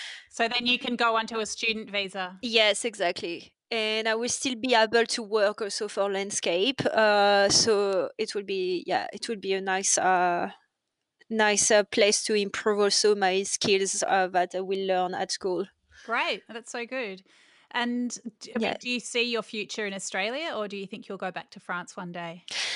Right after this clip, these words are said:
Speaker 2: Um, to be honest, uh, I really want to settle here in Australia. Um, of course, like,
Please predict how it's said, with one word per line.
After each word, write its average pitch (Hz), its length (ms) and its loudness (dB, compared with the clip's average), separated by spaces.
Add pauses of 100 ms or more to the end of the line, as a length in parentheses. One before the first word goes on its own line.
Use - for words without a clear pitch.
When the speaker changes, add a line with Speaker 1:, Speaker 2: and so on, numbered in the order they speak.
(200)
Speaker 2:
Um, 359 380 6 (160)
to 339 100 6
be 339 160 6 (100)
honest, 240 520 6
uh, 247 680 6
I 254 840 4 (120)
really 302 220 0
want 240 240 0
to 240 140 -2
settle 240 320 0
here 240 320 0
in 233 100 -2
Australia. 269 540 2 (260)
Um, 233 800 2 (100)
of 254 220 -2
course, 247 400 0
like, - 480 0